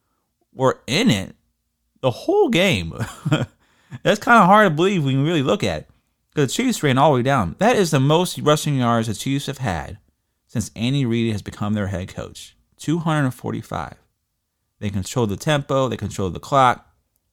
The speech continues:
They basically just said, "We're running it right down their throats," against a pretty good defensive front from Buffalo. They got a pretty damn good defensive front. And the Chiefs just said, "Run it right down the throat."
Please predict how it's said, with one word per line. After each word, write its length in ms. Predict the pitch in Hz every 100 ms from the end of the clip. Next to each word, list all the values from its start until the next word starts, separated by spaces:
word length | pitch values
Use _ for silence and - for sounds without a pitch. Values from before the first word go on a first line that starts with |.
| _ 95
They 100 | 92
basically 480 | 113 120 120 113
just 100 | 107
said, 280 | - 101 98 - _ _ -
"We're 140 | 123
running 300 | 107 127 117
it 100 | 92
right 260 | 90 135 -
down 220 | 131 131
their 100 | 123
throats," 360 | - 104 101 -
against 320 | 110 156 135
a 40 |
pretty 360 | - 202 247 359
good 240 | 185 220
defensive 480 | 180 147 202 - 98
front 280 | - 190 -
from 140 | 92
Buffalo. 540 | 107 214 - 80 53 - _ _ _ _ _ _ _ _ -
They 100 | 180
got 200 | 294 175
a 40 |
pretty 240 | - 185 151
damn 280 | 151 147 143
good 220 | 151 123
defensive 460 | 120 143 131 98
front. 320 | - 160 107 - _ _ _ _ _ _ _ _ -
And 120 | 113
the 60 | 110
Chiefs 280 | 190 202
just 160 | 160 -
said, 240 | 151 147 - _ 85
"Run 380 | 92 139 165
it 40 | 151
right 220 | 151 139
down 180 | 147 139
the 60 |
throat." 340 | - 143 120